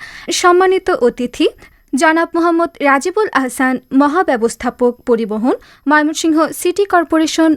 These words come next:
ময়মনসিংহ। স্যার, আপনাকে স্বাগত জানায় বাংলাদেশ বেতার ময়মনসিংহের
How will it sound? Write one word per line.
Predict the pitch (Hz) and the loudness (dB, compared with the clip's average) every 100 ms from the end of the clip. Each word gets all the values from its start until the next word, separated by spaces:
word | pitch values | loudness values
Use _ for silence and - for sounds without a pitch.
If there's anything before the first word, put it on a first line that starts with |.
| - | 2
ময়মনসিংহ। | 240 226 220 - 208 180 - - _ _ | 2 2 0 -2 -6 -6 -8 -12 _ _
স্যার, | - 330 | 0 0
আপনাকে | 302 294 302 285 311 - | 2 -2 -4 -4 -6 -6
স্বাগত | - 294 370 403 | -2 -2 -2 -4
জানায় | 294 254 247 240 | -2 -2 -2 -2
বাংলাদেশ | 247 254 285 330 - | 0 2 2 0 -2
বেতার | 247 233 240 | 0 2 4
ময়মনসিংহের | 240 240 240 - 247 269 | 4 4 2 0 2 2